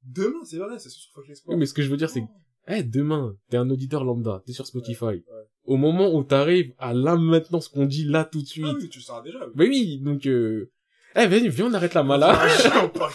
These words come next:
Speaker 1: tout à l'heure, on dirait, on parle d'un météo, wesh.
Speaker 2: <laughs> Eh, aujourd'hui, deuxième épisode de Recomposons.
Speaker 1: C'est le deuxième seulement.
Speaker 2: Il me semble, hein.
Speaker 1: Vas-y, go, hein.
Speaker 2: Bah, on
Speaker 1: Deuxième
Speaker 2: avait fait
Speaker 1: épisode de
Speaker 2: que
Speaker 1: Recomposons.
Speaker 2: Naruto, je crois.
Speaker 1: Ouais.
Speaker 2: Et bon,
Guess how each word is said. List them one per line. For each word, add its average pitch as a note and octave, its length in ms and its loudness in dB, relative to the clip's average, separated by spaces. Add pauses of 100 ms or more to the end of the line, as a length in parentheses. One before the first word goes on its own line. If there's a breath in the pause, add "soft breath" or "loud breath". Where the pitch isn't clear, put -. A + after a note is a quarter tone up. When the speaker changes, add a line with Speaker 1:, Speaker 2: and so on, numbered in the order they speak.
Speaker 1:
tout F#3 380 -10
à D3 60 -4
l'heure, D3+ 120 -6
on C3+ 100 -12
dirait, C#3 180 -16
on C#3 120 -16
parle A#2 160 -16
d'un B2 80 -14
météo, - 240 0 (100)
wesh. D3 360 -4 (180)
Speaker 2:
<laughs> A#2 160 -4
Eh, B2+ 320 2
aujourd'hui, C#3 920 2 (360)
deuxième C#3+ 840 0
épisode B2+ 760 -2
de A#2 300 2
Recomposons. A2 1000 -12
Speaker 1:
C'est A#2+ 140 -20
le A#2 60 -20
deuxième F#3+ 240 -10
seulement. A3 420 -14 (180)
Speaker 2:
Il F#2 80 -14
me F#2+ 60 -12
semble, F#3 240 -8
hein. E3+ 120 -10 (120)
Speaker 1:
Vas-y, B2 240 -20 (120)
go, G#3 200 -2 (100)
hein. A3 220 -12
Speaker 2:
Bah, G2+ 80 -8
on - 20 -4
Speaker 1:
Deuxième G#2 180 -4
Speaker 2:
avait G#2 80 -8
fait - 80 -10
Speaker 1:
épisode C#3 220 -12
de C#3 60 -14
Speaker 2:
que C3+ 60 -18
Speaker 1:
Recomposons. C3+ 320 -6
Speaker 2:
Naruto, A2+ 440 -4
je - 80 -12
crois. G#2 260 -14 (100)
Speaker 1:
Ouais. B2 240 -12 (480)
Speaker 2:
Et A#2 120 -2
bon, C3+ 360 -2